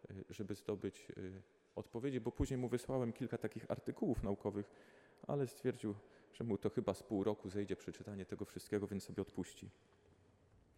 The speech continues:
I Jezus tak rozbraja ich, y, zadając im pytanie, właśnie, bo On pokazuje ich, y, ich intencje, nie? Pokazuje, że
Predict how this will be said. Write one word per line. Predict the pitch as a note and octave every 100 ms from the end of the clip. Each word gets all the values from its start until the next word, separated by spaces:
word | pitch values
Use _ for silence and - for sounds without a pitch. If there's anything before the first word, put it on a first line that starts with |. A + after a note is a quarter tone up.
| - - - - - - - - -
I | A#2+ A2+ A2+ - -
Jezus | C#3+ E3 D#3+ B2 - - - -
tak | C3 - - - - -
rozbraja | B2 B2 A#2+ C#3+ C3+ G#2+
ich, | G#2+ G#2+ B2+ - - -
y, | A2 G#2+ G#2+ -
zadając | A2+ B2+ B2 -
im | A#2+
pytanie, | - - - G#2+ G2+ A#2 D#3+ - - - - - -
właśnie, | A2+ C#3
bo | D3+
On |
pokazuje | D3+ D#3 D#3 D3+ F#3+ D#3
ich, | D3 - -
y, | - - - - - -
ich | D3 -
intencje, | - D3+ D#3 G#2 F#2+ - F2 F2 -
nie? | - - D#3+ - - _ _ _ _ _ _ _ _ _ _ _ _ _ _ _ _ _ - - _ _ _ _ _ _ _ _ _ _ - _
Pokazuje, | A#2+ - B2+ F3 F3+
że | D#3 D#3